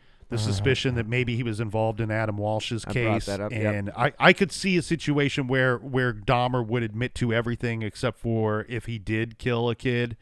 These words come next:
Speaker 2: um, a youngster, that, that he may not ever admit to that. He's, he was very aware that his father was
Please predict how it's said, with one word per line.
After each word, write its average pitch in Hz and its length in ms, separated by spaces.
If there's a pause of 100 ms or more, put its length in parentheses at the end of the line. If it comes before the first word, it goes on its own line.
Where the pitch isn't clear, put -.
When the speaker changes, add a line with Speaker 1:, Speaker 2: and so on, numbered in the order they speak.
(500)
Speaker 2:
um, 101 400
a 110 200
youngster, 113 680
that, 104 280
that 104 140
he 113 120
may 104 220
not 104 240
ever 101 280
admit 98 300
to 101 100
that. 101 380 (460)
He's, 120 380
he 123 160
was 123 340
very 123 300
aware 113 400
that 110 160
his 107 220
father 107 480
was 104 560